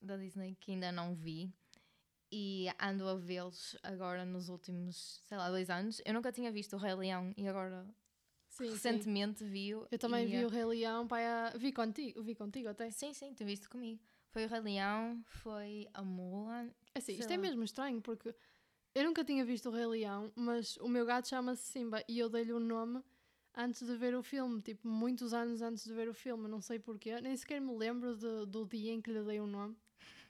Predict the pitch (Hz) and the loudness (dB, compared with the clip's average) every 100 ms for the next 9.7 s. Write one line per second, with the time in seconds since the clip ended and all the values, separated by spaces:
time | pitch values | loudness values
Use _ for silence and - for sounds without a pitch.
0 | - - 214 202 180 170 190 196 _ 240 | -18 -8 -6 -4 -6 -8 -12 -18 _ -10
1 | 208 190 196 214 208 208 208 202 202 _ | -8 -8 -8 -6 -6 -6 -6 -6 -8 _
2 | _ _ _ _ - - 208 - 208 202 | _ _ _ _ -16 -14 -20 -8 -6 -6
3 | 185 - _ - 202 185 190 - - - | -8 -10 _ -8 -6 -6 -8 -14 -16 -6
4 | 247 240 - - 254 233 254 277 247 226 | -6 -6 -10 -12 -2 2 2 0 -2 -2
5 | 208 208 226 233 254 - 220 220 - 214 | -2 -4 -4 -4 -6 -8 -6 -6 -8 -10
6 | 214 214 202 165 160 175 - - - - | -6 -4 -2 -2 -4 -12 -16 -18 -20 -20
7 | - - - _ _ _ - 214 - 190 | -20 -20 -20 _ _ _ -10 -10 -6 -6
8 | 190 220 - - 220 - 262 233 - 190 | -6 -8 -12 -8 -8 -4 -2 -2 0 -2
9 | 185 185 - - 208 196 | -2 -4 -6 -6 -6 -6